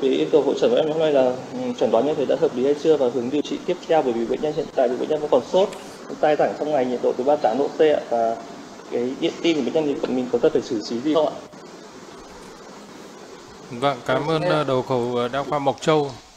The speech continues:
Speaker 2: và, ờ, các thầy cô ở đầu cầu Mộc Châu có thể nói gần hơn một chút vào micro để, ờ, mọi người nghe rõ hơn được một chút.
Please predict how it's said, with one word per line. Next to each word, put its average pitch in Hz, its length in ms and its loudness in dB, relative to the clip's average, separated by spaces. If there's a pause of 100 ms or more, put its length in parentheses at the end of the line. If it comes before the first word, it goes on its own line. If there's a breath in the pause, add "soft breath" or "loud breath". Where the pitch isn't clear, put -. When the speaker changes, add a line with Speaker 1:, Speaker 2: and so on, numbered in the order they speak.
(420)
Speaker 2:
và, 120 280 0
ờ, 120 500 -4 (1080 loud breath)
các 151 160 0
thầy 139 120 2
cô 165 120 6
ở 139 60 6
đầu 131 160 4
cầu 127 140 4
Mộc 123 200 -4
Châu 156 200 2
có 147 120 2
thể 151 100 0
nói 113 220 0
gần 135 220 2
hơn 139 160 0
một 127 120 -6
chút 214 160 -4
vào 180 80 0
micro 139 460 0
để, 101 280 -2
ờ, 110 300 -4
mọi 113 220 -4
người 117 160 -2
nghe 135 140 -2
rõ 127 120 -2
hơn 147 220 -2
được 127 80 -2
một 113 180 -6
chút. 185 160 -2